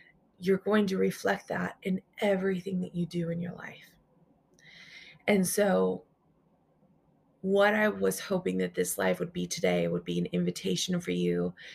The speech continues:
to evaluate the relationship you have with yourself. And do you have a relationship? Is the ecosystem one of earning and punishment and codependency and dysfunction and the same patterns over and over?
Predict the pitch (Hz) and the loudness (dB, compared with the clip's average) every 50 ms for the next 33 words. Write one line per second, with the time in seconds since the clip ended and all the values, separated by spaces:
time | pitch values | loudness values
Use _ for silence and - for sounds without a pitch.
0 | - - - - - - - - 190 175 180 180 180 180 180 185 185 180 180 175 | -20 -20 -12 -8 -6 0 2 4 4 4 4 2 2 2 2 0 0 0 0 -2
1 | 175 - 180 185 185 180 180 185 190 190 - 196 190 190 - 190 180 - - 185 | -2 -2 0 0 0 0 0 0 -2 -2 -4 -4 -2 -2 0 -2 -2 -4 -4 -6
2 | 170 165 175 175 175 170 - - - - 170 - - - - - - - - - | -6 -4 -2 -2 -2 -2 -2 -4 -4 -6 -8 -6 -6 -6 -6 -8 -8 -12 -18 -20
3 | - _ _ _ _ _ - - - - - - - - - - 196 190 180 175 | -20 _ _ _ _ _ -20 -20 -20 -20 -20 -20 -20 -16 -6 -2 0 2 2 2
4 | 185 185 190 190 190 - - 202 202 208 226 226 220 208 202 196 190 190 - 190 | 2 0 2 0 0 0 0 2 4 8 8 8 8 8 6 2 0 0 -2 -2
5 | 190 175 - - 180 180 175 175 - _ _ - - - - _ _ - - 196 | -2 -2 0 2 2 2 2 0 -4 _ _ -20 -20 -20 -20 _ _ 6 8 10
6 | 202 214 208 - - 214 214 - 208 202 196 - 202 208 196 190 - 196 185 - | 10 10 6 4 -4 -6 -4 -4 -4 -4 0 2 2 4 4 2 -2 -4 -4 0
7 | - 196 185 185 185 185 190 190 185 185 175 - - - 175 185 190 190 180 175 | 2 2 2 4 2 2 2 2 2 2 0 -2 -2 -2 0 0 2 0 0 0
8 | 175 175 175 180 - - 190 180 175 175 - - - 190 190 190 185 - - 185 | 0 0 -2 -4 -4 -2 -2 -2 -2 -2 -4 -8 -4 -2 -2 0 0 -2 -2 0
9 | 185 180 180 170 - - - - - - - - - _ - - 180 180 180 175 | 0 0 0 -2 -4 -8 -12 -12 -18 -20 -20 -20 -20 _ -4 -2 0 0 0 -2
10 | - - 196 190 185 185 - - 185 185 190 190 190 185 - - 190 185 180 185 | -2 0 2 2 2 0 -4 -6 -2 0 0 0 0 -2 -4 -4 -4 -2 -2 -2
11 | - - 185 185 180 180 175 175 175 - - - - - _ _ - 175 190 202 | -4 -4 -4 -4 -2 0 0 0 0 -2 -6 -18 -20 -20 _ _ -8 0 2 2
12 | 196 196 - - - 190 185 170 - - 190 180 180 - - 185 180 180 180 180 | 2 0 -4 -4 -2 -2 0 0 0 0 0 0 0 -2 0 0 2 2 2 2
13 | 175 - - - - 202 190 190 190 190 - - - 196 185 180 180 175 175 180 | 0 -4 -4 -4 0 0 2 2 0 0 -2 -4 -6 -2 0 0 2 0 2 0
14 | 180 170 175 170 170 170 175 175 170 175 175 175 175 180 180 | 0 0 0 0 0 2 2 0 0 0 0 0 0 -2 -4